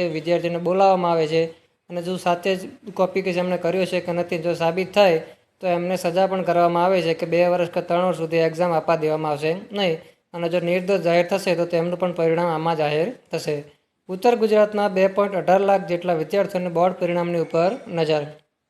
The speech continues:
બોર્ડ પરીક્ષા આપનાર છાત્રોના પરિવારજનોએ આગામી મે મહિનામાં સહપરિવાર ફરવા જવા માટેના આયોજન કર્યા છે, ત્યારે મળતી જાણકારી અનુસાર બોર્ડ દ્વારા ગત વર્ષની જેમ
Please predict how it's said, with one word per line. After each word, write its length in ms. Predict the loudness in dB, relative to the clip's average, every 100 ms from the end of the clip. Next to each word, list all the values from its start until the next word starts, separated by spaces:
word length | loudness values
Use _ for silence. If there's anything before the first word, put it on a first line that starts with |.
| _ _ -2
બોર્ડ 220 | 2 4
પરીક્ષા 340 | 2 -4 -2 -2
આપનાર 280 | 0 -4 -2
છાત્રોના 560 | -2 -2 -2 -2 -2 -6 _ _ _ _
પરિવારજનોએ 640 | -4 4 4 4 0 -2 0
આગામી 420 | 0 0 -2 -2
મે 100 | -2 -2
મહિનામાં 480 | -2 -2 -2 -4 0
સહપરિવાર 560 | 2 2 0 0 0
ફરવા 320 | -2 0 2
જવા 220 | 2 2 0
માટેના 380 | 0 0 0 -2 -6 _ _ _
આયોજન 420 | -2 0 2 0 0
કર્યા 280 | 0 2 2
છે, 100 | 0
ત્યારે 240 | 0 0 0
મળતી 400 | -2 -2 -4 -2
જાણકારી 440 | -2 0 -2 -2
અનુસાર 320 | -2 -2 -2 0
બોર્ડ 280 | 0 0 2
દ્વારા 340 | 2 2 0
ગત 180 | -2 -2
વર્ષની 380 | -2 -4 -4 -2
જેમ 220 | 0 0